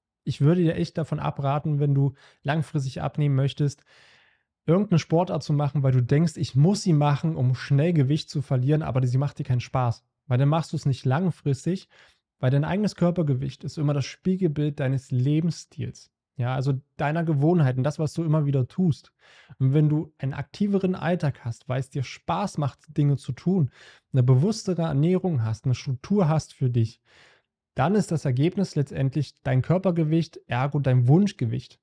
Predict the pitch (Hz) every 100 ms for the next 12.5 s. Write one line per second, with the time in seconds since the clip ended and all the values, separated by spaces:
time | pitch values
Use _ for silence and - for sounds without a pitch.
0 | - 135 160 160 151 151 156 139 151 156
1 | - 147 - 131 139 - - - _ _
2 | 156 151 160 160 151 - 139 170 - -
3 | _ _ - 143 156 165 165 170 135 143
4 | 139 139 156 160 - 143 127 143 - 143
5 | - 143 147 131 131 123 143 143 139 131
6 | - 131 - - _ _ _ - 190 156
7 | 151 - 156 139 135 123 139 147 147 -
8 | - 151 160 143 147 131 127 127 127 131
9 | 131 - _ 131 139 147 131 127 143 117
10 | 135 - - 147 - 151 147 _ _ _
11 | - _ _ _ _ - 131 143 147 147
12 | 147 - - 156 160